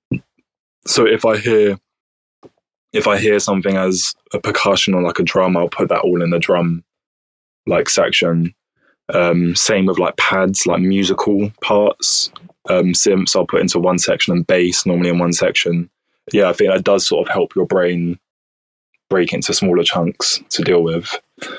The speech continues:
Um, but yeah, and, and in the early stage as well, I would, I would definitely see if the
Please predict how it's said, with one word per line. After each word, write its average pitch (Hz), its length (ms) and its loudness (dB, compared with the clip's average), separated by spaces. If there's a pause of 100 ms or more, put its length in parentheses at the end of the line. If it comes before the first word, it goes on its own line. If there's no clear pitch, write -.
(480)
Um, 95 440 0 (320)
but 120 80 2
yeah, 117 220 2
and, 104 200 0
and 107 140 0
in 107 60 0
the 107 140 2
early 101 200 2
stage 92 300 0
as 87 120 -4
well, 98 320 4
I 92 120 2
would, 90 240 0 (260)
I 98 60 -2
would 90 80 -2
definitely 101 400 -2
see 98 280 0
if 95 180 -4
the 92 460 0